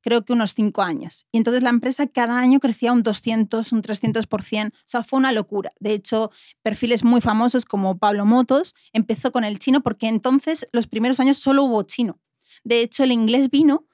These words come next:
cuando Pablo Motos dijo, "Oye, esto del chino está muy bien, pero yo lo que <laughs> necesito es el inglés". Entonces vino a raíz de ahí, pero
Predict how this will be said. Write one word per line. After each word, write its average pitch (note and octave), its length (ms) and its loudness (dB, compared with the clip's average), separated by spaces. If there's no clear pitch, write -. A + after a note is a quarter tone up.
cuando A3+ 260 0
Pablo B3+ 220 0
Motos C4 180 0
dijo, B3+ 220 -2
"Oye, C4 100 2
esto A#3+ 200 0
del C#4+ 120 0
chino C#4 160 4
está C#4+ 200 2
muy G3+ 100 -2
bien, A3+ 160 2
pero F#3+ 140 -4
yo G#3 100 -2
lo B3 80 0
que B3 80 -4
<laughs> G#3+ 220 -4
necesito B3+ 260 -6
es - 80 -2
el A3 140 -2
inglés". G3+ 340 -6
Entonces A#3 240 0
vino C#4+ 160 4
a C4+ 80 2
raíz A3+ 300 -4
de G3 80 0
ahí, G#3+ 120 0
pero G3+ 240 0